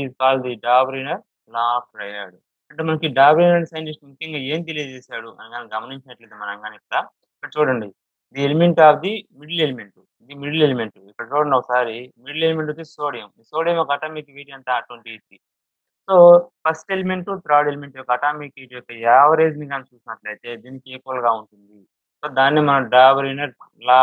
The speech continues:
of triad అని చెప్పారు మనకి. ఓకే స్టూడెంట్స్, so ఇక్కడ మనకి ఫస్ట్ ఎలిమెంట్ యొక్క అటామిక్ వెయిట్ ఎంత? సెవెన్. థర్డ్ ఎలిమెంట్ అటామిక్ వెయిట్ థర్టీ నైన్. సెవెన్ plus thirty nine by two, that is equal to twenty three. So, మిడిల్ ఎలిమెంట్ యొక్క అటామిక్ వెయిట్ అనేది రావడం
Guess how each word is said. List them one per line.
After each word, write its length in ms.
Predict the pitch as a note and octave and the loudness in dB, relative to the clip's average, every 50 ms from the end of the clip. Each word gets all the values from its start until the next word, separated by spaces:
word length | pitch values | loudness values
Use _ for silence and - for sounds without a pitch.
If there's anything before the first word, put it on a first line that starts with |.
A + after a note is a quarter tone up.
| C3 | 6
of 60 | C3 C3 - _ | 6 4 -2 _
triad 280 | - A2+ G#2+ G#2+ A2 A2 A2 | -10 -8 -6 -4 -4 -6 -6
అని 100 | A2 G#2 G2+ | -10 -14 -18
చెప్పారు 260 | F#2+ _ - F2 _ F2 | -20 _ -20 -20 _ -20
మనకి. 220 | F2 F2 _ _ _ _ _ _ _ _ _ _ _ _ _ _ | -20 -20 _ _ _ _ _ _ _ _ _ _ _ _ _ _
ఓకే 120 | - C#3 - | -16 -16 -14
స్టూడెంట్స్, 340 | - C#3+ C#3 F3+ F#3+ F3+ - | -10 -4 -2 -2 -2 -2 0
so 100 | - F3+ F3 | 4 4 4
ఇక్కడ 140 | F3 F3+ E3 D#3+ | 4 2 0 0
మనకి 200 | D#3 D3+ D3+ D3 C#3 C#3 | 2 2 2 0 0 0
ఫస్ట్ 180 | D#3 D3+ - F#3 | -6 -8 -8 -8
ఎలిమెంట్ 240 | F#3 F3 F3 E3+ D#3+ D#3+ | -4 -4 -4 -2 -2 -2
యొక్క 120 | D3 - C#3 | 0 0 0
అటామిక్ 340 | C#3 D#3 D#3 D#3+ D3+ C#3 C#3 C#3 | 0 -2 -6 -8 -8 -14 _ -18
వెయిట్ 160 | C#3 C3 C3+ C3 | -20 -16 -16 -16
ఎంత? 120 | C3 B2+ B2+ B2 _ - | -12 -12 -12 -12 _ -8
సెవెన్. 280 | C3 B2+ C3 B2 A#2+ A2+ A2+ G#2+ _ _ _ _ _ - | -8 -8 -6 -8 -10 -14 -18 -20 _ _ _ _ _ -2
థర్డ్ 160 | C3 C#3+ D3 D3+ | -2 0 2 2
ఎలిమెంట్ 240 | D3+ D3 C#3+ C#3 C3+ B2 | 0 0 -2 0 0 -2
అటామిక్ 320 | A#2+ B2+ C3+ C3+ C3 B2+ C3 B2 | 0 -2 -4 -8 -8 -12 -14 -16
వెయిట్ 200 | B2 B2+ C3 _ - | -18 -18 -18 _ -18
థర్టీ 200 | A#2 A2+ - A#2 A2 G#2 | -18 -16 -16 -16 -14 -12
నైన్. 180 | G2 F#2+ F#2+ F2+ - - | -12 -12 -14 -16 -16 -8
సెవెన్ 200 | - C#3+ D3+ D#3+ D3+ | -4 -4 -4 0 2
plus 140 | D#3+ D#3 D3+ - | 0 0 0 0
thirty 180 | - C3+ - C#3 C#3+ | -6 -6 -6 -6 -6
nine 120 | C#3 C#3 C3+ B2+ | -6 -6 -2 -2
by 80 | B2 A#2+ A#2+ | -2 -2 -2
two, 80 | C#3 B2+ A#2+ | -8 -12 -12
that 120 | A#2 A#2 C3 | -12 -12 -12
is 60 | B2+ B2+ C#3 | -18 -18 -20
equal 200 | C3+ C3 C3+ C#3 D3 | -18 -18 -18 -18 -18
to 40 | D#3 C#3+ | -18 _
twenty 220 | B2+ A#2 - A2 G#2+ _ | -20 -20 -20 -20 -20 _
three. 160 | _ _ _ _ _ _ _ _ _ - | _ _ _ _ _ _ _ _ _ -4
So, 60 | - F3+ F3+ F3 D#3+ | -2 0 2 2 2
మిడిల్ 200 | E3 E3 F3 F3+ F3 | 2 2 2 0 2
ఎలిమెంట్ 260 | F3 E3+ E3 D3 D#3 D3+ | 2 0 0 0 -2 -2
యొక్క 140 | D3+ - C#3 C3+ | -2 0 -2 -2
అటామిక్ 320 | - C#3+ D3 D3 C#3 C#3 C3 | -2 -2 -6 -6 -14 -14 -14
వెయిట్ 180 | C3 C3 C3 C3 | -16 -14 -12 -10
అనేది 180 | C3 C3+ C3+ B2 | -8 -4 0 2
రావడం 260 | A2+ A2+ A2+ A2+ A2+ | 2 2 0 -2 -8